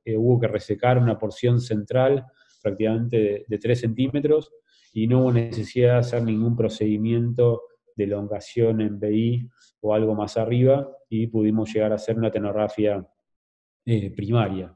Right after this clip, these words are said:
por lo menos de aproximación, y en la imagen de la izquierda vemos el tendón flexor transferido con su posterior tornillo de biotenodesis. Entonces, que quiero que se lleven a su casa, o por lo menos mantengan en su casa, espero que estén ustedes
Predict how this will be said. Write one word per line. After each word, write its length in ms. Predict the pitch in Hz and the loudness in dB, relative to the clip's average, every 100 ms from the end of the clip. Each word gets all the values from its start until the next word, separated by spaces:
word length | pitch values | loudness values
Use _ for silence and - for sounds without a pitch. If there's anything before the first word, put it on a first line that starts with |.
| _ | _
por 100 | 98 | -12
lo 60 | 98 | -8
menos 240 | 104 101 | -6 -4
de 80 | 101 | -4
aproximación, 880 | 95 - - 107 107 127 131 143 - - _ _ - | -6 -8 -4 -4 -2 0 2 0 -6 -18 _ _ -6
y 340 | 107 113 120 | -2 2 2
en 120 | 110 | 2
la 80 | 107 | 0
imagen 400 | 104 110 110 117 | -2 -2 -2 -2
de 100 | 110 | 0
la 60 | 107 | -2
izquierda 500 | - 123 120 120 113 | -2 2 4 4 4
vemos 600 | 107 107 107 104 - - _ _ - | 4 2 0 -2 -8 -20 _ _ -6
el 80 | |
tendón 280 | 117 104 110 | -2 -2 -2
flexor 400 | 107 104 - 104 | -4 -6 -2 -2
transferido 760 | 104 104 - 107 117 120 120 - _ _ | -2 -8 -4 0 2 0 -2 -10 _ _
con 120 | 104 | -12
su 120 | 95 98 | -8 -8
posterior 460 | 98 104 107 104 | -8 -4 -2 -2
tornillo 420 | 104 101 104 - | -4 -6 -6 -6
de 360 | 104 98 98 95 | -4 -4 -4 -6
biotenodesis. 840 | 101 104 101 95 92 - 117 _ _ _ _ _ _ _ _ _ | -6 -6 -6 -10 -12 -16 -20 _ _ _ _ _ _ _ _ _
Entonces, 600 | - 120 117 110 101 - - | -2 2 4 2 -4 -12 -6
que 120 | 117 | 0
quiero 200 | 139 131 | 4 4
que 60 | 117 | 4
se 120 | 120 | 2
lleven 340 | 131 123 120 | 2 2 2
a 60 | 117 | 0
su 140 | 117 | -2
casa, 440 | 123 147 143 151 123 | 2 2 2 0 0
o 180 | 123 _ | -4 _
por 140 | 107 | -6
lo 40 | 104 | -2
menos 220 | 113 117 | 0 0
mantengan 440 | 107 101 117 117 | 0 -2 -2 0
en 100 | 107 | 0
su 120 | 104 107 | -2 -2
casa, 480 | 127 123 135 123 - | -2 0 -2 -2 -8
espero 300 | - 110 107 | -6 -4 -4
que 80 | |
estén 220 | - 110 107 | -4 -4 -4
ustedes 640 | - 110 104 95 - _ | -4 -4 -2 -4 -10 _